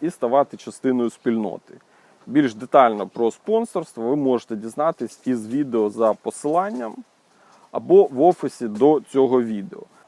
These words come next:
Також в описі є посилання, яке надає можливість для тих, хто визначився, приєднатися до нашої команди. Тепер далі, і це дуже важливо. YouTube запропонував,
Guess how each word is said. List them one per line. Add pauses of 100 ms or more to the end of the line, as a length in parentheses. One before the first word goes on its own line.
(220)
Також
в
описі
є
посилання,
яке
надає
можливість
для
тих,
хто
визначився,
приєднатися
до
нашої
команди. (1200)
Тепер
далі,
і
це
дуже
важливо.
YouTube (140)
запропонував,